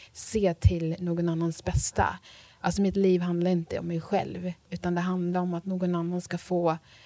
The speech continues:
en bättre chans, ska få uppleva en bättre värld. Så det är väl det, att, att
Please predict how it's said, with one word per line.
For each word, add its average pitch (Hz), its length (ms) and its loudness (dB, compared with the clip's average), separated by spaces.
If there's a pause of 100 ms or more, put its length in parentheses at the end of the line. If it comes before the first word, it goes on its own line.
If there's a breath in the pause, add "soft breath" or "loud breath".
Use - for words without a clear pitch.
(720 soft breath)
en 196 180 4
bättre 180 280 2
chans, 165 680 -4
ska - 240 -4
få 170 420 0
uppleva 175 960 0 (580 soft breath)
en 175 180 0
bättre 180 340 -2
värld. 180 500 0 (500 soft breath)
Så - 160 2
det 202 80 8
är 208 60 8
väl 196 240 6
det, 190 360 0 (180)
att, - 400 -8 (1700)
att 190 140 2